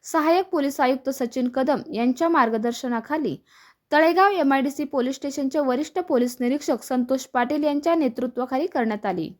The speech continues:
या कारवाईत पोलीस उपनिरीक्षक दीपक खरात, पोलीस हवालदार अनंत रावण, पोलीस कॉन्स्टेबल गणेश दरंदले, पोलीस कॉन्स्टेबल रमेश घुले यांनी सहभाग घेतला.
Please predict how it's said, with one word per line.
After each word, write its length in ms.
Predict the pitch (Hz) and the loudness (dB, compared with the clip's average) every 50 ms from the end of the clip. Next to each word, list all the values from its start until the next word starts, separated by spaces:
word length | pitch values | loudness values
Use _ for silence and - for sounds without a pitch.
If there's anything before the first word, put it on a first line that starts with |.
| _ _ _ _ _ _ _ _ _ _ _ _ _ _ _ _ _ _ _ _ _ _ _ _ _ _ - | _ _ _ _ _ _ _ _ _ _ _ _ _ _ _ _ _ _ _ _ _ _ _ _ _ _ 0
या 220 | 247 262 294 302 | 4 6 6 6
कारवाईत 580 | 302 302 277 240 240 247 294 302 214 - - _ _ | 6 6 4 4 4 4 2 2 2 0 -2 _ _
पोलीस 340 | - 277 277 294 359 359 - | -2 0 2 2 2 2 0
उपनिरीक्षक 600 | 349 339 - 294 294 294 294 302 294 - - 320 302 302 | -2 -2 0 0 0 2 0 0 -2 -2 -2 -2 0 0
दीपक 360 | 247 240 233 - 226 226 226 | 0 -2 -2 -4 -6 -8 -4
खरात, 280 | - 269 285 294 226 165 - - _ _ - _ _ _ _ _ | -2 0 4 4 4 2 0 -6 _ _ -20 _ _ _ _ _
पोलीस 340 | - 285 311 359 381 370 381 | 0 2 4 4 4 2 2
हवालदार 360 | 349 330 320 330 330 339 349 | 2 4 4 4 4 4 4
अनंत 360 | 330 226 233 247 247 254 247 | 4 2 2 0 0 0 0
रावण, 400 | 262 240 247 247 269 294 262 190 190 - _ _ - | 2 2 4 4 4 2 0 -2 -4 -8 _ _ -4
पोलीस 300 | 262 240 247 247 247 - | -2 0 0 -2 -4 -4
कॉन्स्टेबल 500 | - 240 240 254 247 - 285 302 320 320 | -4 -4 -4 -4 -4 -4 -2 -2 -2 0
गणेश 360 | 285 269 240 240 240 240 247 | 2 2 2 2 2 0 -2
दरंदले, 460 | - 233 233 247 277 302 285 220 165 - - _ _ _ _ _ _ _ _ _ | -2 -2 0 0 0 0 0 0 -2 -4 -6 _ _ _ _ _ _ _ _ _
पोलीस 380 | - 262 277 320 370 359 - - | 0 2 2 2 2 0 0 -2
कॉन्स्टेबल 600 | 320 285 294 294 294 - 294 285 302 330 285 233 | -2 0 0 -2 -2 -2 0 2 2 2 2 0
रमेश 400 | 226 247 240 247 247 254 - 240 | 0 0 2 2 0 0 -2 -4
घुले 320 | 220 262 302 302 160 - - - | -2 0 2 2 2 0 -2 -2
यांनी 260 | 233 254 262 285 349 | 0 0 2 2 0
सहभाग 380 | 349 - 294 254 226 208 220 226 | 0 0 0 0 2 2 2 2
घेतला. 420 | 226 226 220 214 - 190 165 - | 2 0 -2 -2 -2 -2 -2 -2